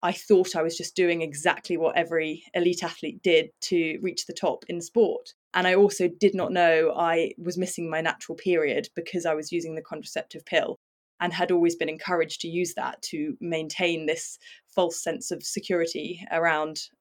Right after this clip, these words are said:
a natural menstrual cycle. So yeah, that was my <laughs> journey from the beginning of sport into red S, and, um, it was a pretty rocky road trying to climb out of that, but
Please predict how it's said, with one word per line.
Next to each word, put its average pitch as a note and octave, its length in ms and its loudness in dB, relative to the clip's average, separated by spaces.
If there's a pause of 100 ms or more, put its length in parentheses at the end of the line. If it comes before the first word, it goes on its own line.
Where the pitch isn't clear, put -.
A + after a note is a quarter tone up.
a F3+ 40 -4
natural E3 320 -4
menstrual - 320 -8
cycle. - 380 -8 (440)
So - 200 2
yeah, F#3 460 8
that F3+ 160 0
was F3 140 -6
my F3+ 480 4
<laughs> - 40 -12
journey F#3+ 520 8
from F3 300 0
the F3 80 -2
beginning F3+ 360 2
of E3+ 80 -4
sport E3+ 380 -2
into F3 680 -4
red F3 200 4
S, F3+ 440 0
and, E3+ 340 -2
um, E3 360 2 (420)
it F#3 80 0
was F3+ 140 -4
a F3 40 -6
pretty F3 580 0 (140)
rocky F#3 340 -2
road F3 320 4
trying F3 260 -2
to G#3+ 80 -10
climb F3 260 0
out F3 260 0
of - 80 -14
that, C3 280 -6
but - 280 -2